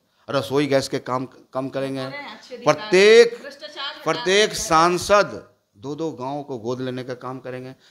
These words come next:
Speaker 1: किसानों को आय दोगुना करेंगे, गरीबों के पक्के मकान बनाएंगे। आखिर क्या हुआ इनके वादे?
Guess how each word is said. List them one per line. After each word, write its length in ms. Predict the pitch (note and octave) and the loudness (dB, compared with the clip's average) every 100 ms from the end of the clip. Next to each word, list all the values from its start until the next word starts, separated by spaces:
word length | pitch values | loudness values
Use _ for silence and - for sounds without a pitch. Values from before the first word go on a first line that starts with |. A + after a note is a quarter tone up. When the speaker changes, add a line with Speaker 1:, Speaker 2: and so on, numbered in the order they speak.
| _ | _
Speaker 1:
किसानों 400 | C3+ C#3 C3+ C#3+ | -4 2 4 2
को 160 | C3+ B2 | 0 0
आय 160 | B2 | 2
दोगुना 360 | B2 B2+ C3 B2+ | 0 -4 -4 -4
करेंगे, 400 | B2+ B2+ B2 B2+ - _ _ _ C3+ | -4 -6 -6 -10 -16 _ _ _ -2
गरीबों 300 | C#3+ D3+ D#3 | 0 2 2
के 120 | C#3 | -2
पक्के 300 | B2 - C3 | -8 -8 -6
मकान 380 | A#2 A2 B2 B2+ | -6 -2 -2 -2
बनाएंगे। 400 | B2+ B2+ B2+ B2+ - _ _ _ _ | -4 -6 -8 -12 -18 _ _ _ _
आखिर 280 | - - G3+ | -16 -10 -10
क्या 120 | - F3+ | -8 -10
हुआ 180 | F#3+ E3 | -8 -8
इनके 220 | B2+ A2 | -8 -10
वादे? 360 | F#2 E2 E2 | -12 -14 -16